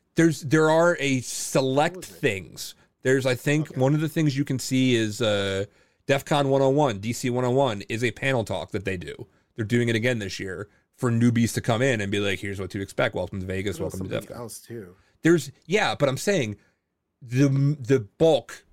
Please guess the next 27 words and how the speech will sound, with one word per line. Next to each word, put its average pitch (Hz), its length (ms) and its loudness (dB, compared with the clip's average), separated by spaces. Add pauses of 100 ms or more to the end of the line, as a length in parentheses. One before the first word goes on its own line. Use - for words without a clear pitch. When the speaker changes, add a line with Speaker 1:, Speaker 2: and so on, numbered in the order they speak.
(160)
Speaker 1:
ninety-eight 139 640 0
percent 131 500 -2
of 107 160 -6
the 104 80 -6
con 113 380 -4
is 98 380 -4 (260)
the 107 80 -4
Friday 95 380 -2
and 95 140 -8
Saturday 90 320 -8
and 87 120 -14
Sunday. 110 380 -4 (280)
It 110 100 -4
is 101 140 -2
not 120 320 2
on 98 160 -6
the 90 80 -12
Thursday. - 640 -14 (300)
There - 160 -2
are 117 140 2
some 117 280 -4
things. 98 260 -4
Swag 113 920 -2 (580)
might 127 720 2
be 120 200 -2
open. 104 540 -10
Speaker 2:
Oh. - 160 -20